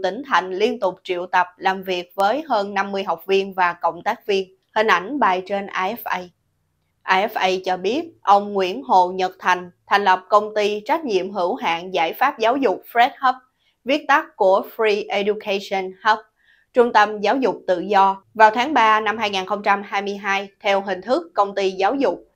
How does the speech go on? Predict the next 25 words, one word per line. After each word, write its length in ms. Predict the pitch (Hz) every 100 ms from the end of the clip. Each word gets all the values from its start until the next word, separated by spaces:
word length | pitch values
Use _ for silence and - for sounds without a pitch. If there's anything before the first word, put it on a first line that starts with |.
| _ _ -
A 240 | 214 226
F 60 | 262
A 160 | - 202
dẫn 420 | 208 208 196 247
lời 300 | 294 196 190
giới 200 | 220 254
thiệu 340 | 320 208 185 185
trên 300 | 208 208 208
trang 300 | 214 202 202
chủ 380 | 196 175 185 339
của 220 | 254 185 233
Fred 160 | 247 294 -
Hub. 160 | 302 330 _ _
Theo 140 | 254 233
đó, 400 | 214 214 320 381
công 180 | 233 220
ty 120 | 226
hoạt 240 | 214 190
động 280 | - 185 196
theo 220 | 233 214
hình 220 | 214 208 196
thức 240 | 262 381 - -
một 220 | 226 226 220
doanh 220 | 240 233
nghiệp 200 | 220 185